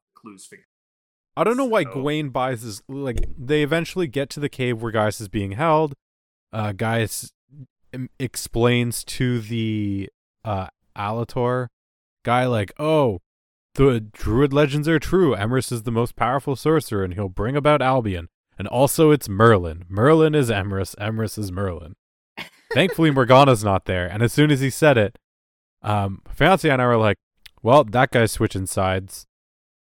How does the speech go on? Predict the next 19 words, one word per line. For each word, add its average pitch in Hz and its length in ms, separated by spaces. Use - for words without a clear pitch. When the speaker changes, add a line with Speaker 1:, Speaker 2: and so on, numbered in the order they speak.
Speaker 2:
He's, 107 440
he's 98 220
gonna 120 240
protect 127 540
Speaker 1:
Immediately. 117 100
Speaker 2:
Merlin's 120 420
secret, 95 540
'cause 98 160
he 95 160
has - 400
to." 87 180
And 127 460
Gawain, 139 680
so 139 180
Merlin's 147 500
sneaking 139 320
in 127 180
somewhere 123 340
else. 113 400